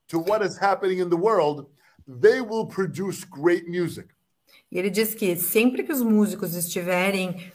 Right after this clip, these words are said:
Speaker 2: assim, atentos, né, e eles forem sensíveis a essas mudanças do mundo, é aí que eles vão produzir grandes músicas.
Speaker 1: When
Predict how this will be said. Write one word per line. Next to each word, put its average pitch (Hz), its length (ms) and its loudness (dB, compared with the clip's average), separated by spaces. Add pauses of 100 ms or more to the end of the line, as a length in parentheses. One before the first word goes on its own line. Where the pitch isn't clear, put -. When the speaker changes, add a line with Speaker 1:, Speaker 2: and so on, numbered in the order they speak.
Speaker 2:
assim, 208 380 -2
atentos, 202 880 0
né, 175 320 -2
e 185 40 -2
eles 180 200 -4
forem 214 300 0
sensíveis 220 1000 2
a 190 60 0
essas 185 280 -4
mudanças 185 520 -4
do 175 120 -8
mundo, 214 460 0 (320)
é 190 100 2
aí 208 280 6
que 247 80 0
eles 208 160 0
vão 214 160 2
produzir 196 600 -2 (300)
grandes 196 420 0
músicas. 160 640 -6 (720)
Speaker 1:
When 196 280 -2